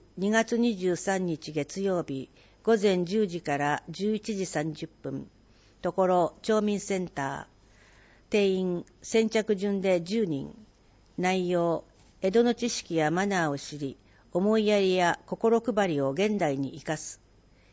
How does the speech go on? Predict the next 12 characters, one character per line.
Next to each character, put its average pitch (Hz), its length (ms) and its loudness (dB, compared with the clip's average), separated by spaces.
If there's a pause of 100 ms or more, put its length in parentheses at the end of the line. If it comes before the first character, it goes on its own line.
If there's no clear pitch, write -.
費 247 140 2
用 170 320 2 (100)
五 180 100 -2
百 196 300 -2
円、 147 240 -4 (320)
資 - 240 -6
料 190 240 4
代、 165 320 0 (220)
当 214 180 4
日 - 280 -12
徴 180 260 0
収。 147 420 -4